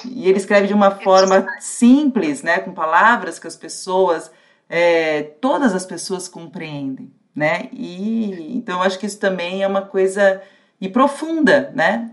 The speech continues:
Speaker 1: E pro-, com profundidade.
Speaker 2: É.
Speaker 1: É simples, mas tem profundidade, né? Tem camadas. Acho que
Speaker 2: E olha como, como ele era um cara, assim, contemporâneo, porque eu já achava o Mário punk, antes de o punk ser,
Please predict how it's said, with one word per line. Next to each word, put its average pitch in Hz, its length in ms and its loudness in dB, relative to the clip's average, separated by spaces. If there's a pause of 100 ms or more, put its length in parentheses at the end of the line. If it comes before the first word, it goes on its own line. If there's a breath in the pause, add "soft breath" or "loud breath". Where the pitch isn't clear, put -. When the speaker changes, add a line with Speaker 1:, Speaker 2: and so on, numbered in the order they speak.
Speaker 1:
E 190 40 -20
pro-, 190 180 -6
com 202 140 0
profundidade. 170 920 2
Speaker 2:
É. 143 40 -2
Speaker 1:
É - 20 -4
simples, 196 480 -8
mas 240 160 2
tem 262 160 2
profundidade, 147 880 0
né? 147 120 -2
Tem 196 200 -6
camadas. 143 840 0 (540 soft breath)
Acho 151 220 -10
que 170 580 -8
Speaker 2:
E 240 160 -10
olha 233 300 -4 (140)
como, 254 640 -16 (100)
como 247 240 -4
ele 240 160 -2
era 247 320 -2
um - 80 -18
cara, 220 360 4
assim, 214 400 -6
contemporâneo, 220 920 -6 (100)
porque - 320 -10
eu 214 380 -6
já 214 240 -2
achava 214 500 2
o 214 100 -6
Mário 208 320 0 (120)
punk, 202 640 -12 (160)
antes 370 340 -12
de 240 400 -2
o 226 100 -8 (120)
punk 233 560 -14
ser, 226 180 -6